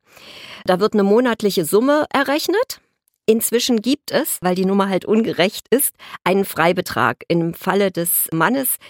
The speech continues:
da hat die Richterin aus der Akte so vorgelesen, der würde vierhundertdreißig Euro monatlich bekommen, wenn es denn monatlich ausgezahlt würde.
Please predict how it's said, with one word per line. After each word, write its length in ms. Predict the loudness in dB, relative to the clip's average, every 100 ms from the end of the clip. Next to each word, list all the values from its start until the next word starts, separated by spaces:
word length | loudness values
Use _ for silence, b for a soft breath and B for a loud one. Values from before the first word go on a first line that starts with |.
| B B
da 120 | -4
hat 120 | -2
die 60 | -2
Richterin 420 | -2 0 0 0
aus 220 | -4 -4
der 100 | -2
Akte 240 | -2 -2
so 160 | -2 -2
vorgelesen, 720 | 0 0 0 2 2 2 -2 B B B B 0
der 220 | 2 2
würde 300 | 2 2 2
vierhundertdreißig 1160 | 0 0 2 2 0 -2 -2 0 0 -4 -4 -10 -2
Euro 320 | 0 2 2
monatlich 760 | 2 2 2 0 0 -2 -2 -10 -6
bekommen, 540 | -2 2 4 4 2
wenn 160 | 2 0
es 200 | -2 0
denn 140 | 0
monatlich 560 | 2 2 0 -2 -6 -4
ausgezahlt 720 | -2 -2 -2 0 0 0 0
würde. 260 | 0 0